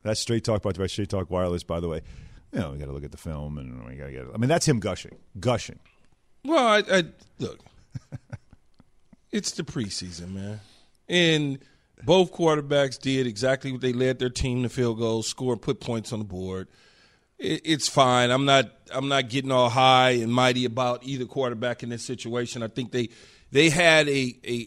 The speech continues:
Speaker 2: a set number of snaps in mind that they wanted Cam to engineer the offense on,
Speaker 1: Mm-hmm.
Speaker 2: as well as Mac Jones. They, they, you could clearly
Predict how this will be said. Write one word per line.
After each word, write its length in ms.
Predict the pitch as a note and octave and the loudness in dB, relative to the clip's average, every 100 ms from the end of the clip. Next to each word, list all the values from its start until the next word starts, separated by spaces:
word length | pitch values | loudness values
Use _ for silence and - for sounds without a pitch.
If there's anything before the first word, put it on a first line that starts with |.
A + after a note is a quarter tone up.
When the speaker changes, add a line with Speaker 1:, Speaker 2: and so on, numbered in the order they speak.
| G#2+ | -8
Speaker 2:
a 40 | |
set 320 | G#2+ - F#3 F3 | 0 6 6 6
number 280 | F3 F3 | 2 4
of 60 | E3 | 2
snaps 460 | - D#3+ D3+ C#3 D#3+ | 4 6 4 4 0
in 80 | C#3+ | 4
mind 300 | C#3+ C#3 C3+ | 6 6 4
that 80 | |
they 120 | C3+ C#3 | 0 2
wanted 340 | C3+ C#3+ - | 4 2 0
Cam 380 | D3+ C#3 C3+ C3 | 0 2 2 0
to 160 | C3 C3+ | -2 -2
engineer 460 | C#3 C3 C3+ C3+ | -2 0 2 2
the 100 | C3 B2+ | 4 4
offense 520 | B2 A#2 C3 A#2+ C3 | 2 2 -4 -4 -4
on, 260 | A#2 A#2+ | -2 -4
Speaker 1:
Mm-hmm. 280 | - F2+ F#2 | -6 -12 -2
Speaker 2:
as 180 | E3+ D3 | 0 4
well 200 | D#3 C#3+ | 4 2
as 100 | A#2+ | 0
Mac 220 | C3 A#2+ | -4 -6
Jones. 340 | A2+ A#2 G2 C3 | -6 -8 -8 -6
They, 120 | C#3+ | -6
they, 280 | C#3+ D3+ - - _ - | -4 -6 -6 -16 _ -4
you 220 | D3 A#3+ | 0 2
could 200 | - - | 2 -2
clearly 580 | A3 A#3 A#3+ A#3+ A#3+ | 4 4 6 2 -2